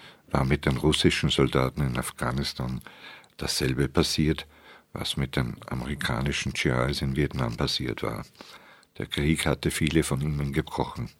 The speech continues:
Laut Olga war die Zeit in Afghanistan ein Albtraum für ihren Sohn gewesen.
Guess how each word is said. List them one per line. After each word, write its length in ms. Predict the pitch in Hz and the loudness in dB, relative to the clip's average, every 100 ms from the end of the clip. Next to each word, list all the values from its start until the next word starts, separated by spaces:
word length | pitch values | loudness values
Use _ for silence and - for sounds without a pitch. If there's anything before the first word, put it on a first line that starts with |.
| - - - _ _ _ _ _ _ _ _ _ _ | -20 -20 -20 _ _ _ _ _ _ _ _ _ _
Laut 240 | - - - | -8 -4 0
Olga 380 | - 76 80 69 | 2 6 8 10
war 140 | 67 | 8
die 140 | 69 | 4
Zeit 320 | - 78 69 78 | 2 4 6 6
in 140 | 71 | 4
Afghanistan 800 | 69 - - 69 85 - 151 147 | 4 0 0 4 4 4 2 4
ein 140 | 143 | 2
Albtraum 640 | 123 - 65 - 139 64 65 | 0 -2 -2 -2 0 2 0
für 140 | - | 0
ihren 180 | 69 - | 0 0
Sohn 320 | - 60 67 | -2 -2 -2
gewesen. 480 | 139 131 127 117 113 | 0 0 0 -2 -6